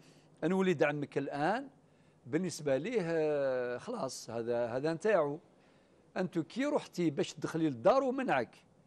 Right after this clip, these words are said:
أنت تملكين في هذا الدار أكثر مما يملك. هو أنت عندك ثلثين،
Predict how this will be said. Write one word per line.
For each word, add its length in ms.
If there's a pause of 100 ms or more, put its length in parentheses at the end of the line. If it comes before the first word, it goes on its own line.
(760)
أنت 260
تملكين 800
في 180
هذا 120
الدار 360
أكثر 280
مما 280
يملك. 340 (1000)
هو 120
أنت 160
عندك 340
ثلثين، 880